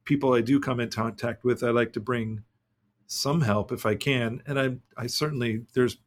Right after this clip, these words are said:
<laughs> I have my failings for sure. Trying to not honk as much is one of those practices,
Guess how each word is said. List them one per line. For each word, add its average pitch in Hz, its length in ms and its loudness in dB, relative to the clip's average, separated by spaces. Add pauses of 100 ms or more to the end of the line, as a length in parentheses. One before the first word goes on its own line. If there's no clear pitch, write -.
(260)
<laughs> - 340 -8
I 143 100 4
have 170 120 6
my 147 160 6
failings 135 600 2
for 123 140 0
sure. 127 460 0 (440)
Trying 151 260 2
to 139 60 0
not 143 200 0
honk 156 300 0
as 113 140 0
much 104 380 -4 (100)
is 123 160 -2
one 131 160 2
of 131 60 2
those 120 200 4
practices, - 720 -4